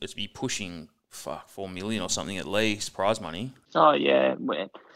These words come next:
Speaker 2: and that million dollar bonus as well from that Rosehill race is just huge. And, um, I think all the guys at Kembla, we're gonna see some more stuff next week with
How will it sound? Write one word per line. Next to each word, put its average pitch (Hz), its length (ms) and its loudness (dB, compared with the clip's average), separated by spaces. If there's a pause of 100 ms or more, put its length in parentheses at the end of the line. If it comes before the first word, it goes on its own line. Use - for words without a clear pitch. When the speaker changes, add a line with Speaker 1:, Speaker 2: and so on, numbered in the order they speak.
(160)
Speaker 2:
and 143 80 6
that 135 140 8
million 139 260 6
dollar 113 240 4
bonus 120 520 4
as 123 140 -4
well 120 400 6 (140)
from 127 100 -6
that 117 160 2
Rosehill 120 460 2
race 120 340 4
is 120 140 -8
just - 280 -6
huge. 127 400 2
And, 120 220 -2 (580)
um, 127 640 8 (360)
I 156 80 8
think 170 240 4 (540)
all 143 120 12
the 190 80 6
guys 165 240 8
at 131 60 0
Kembla, 127 340 0
we're 127 80 0
gonna 127 380 2 (120)
see 127 220 0
some 123 340 -4
more 127 160 4
stuff - 320 2
next - 300 -4
week 127 260 2
with 123 140 0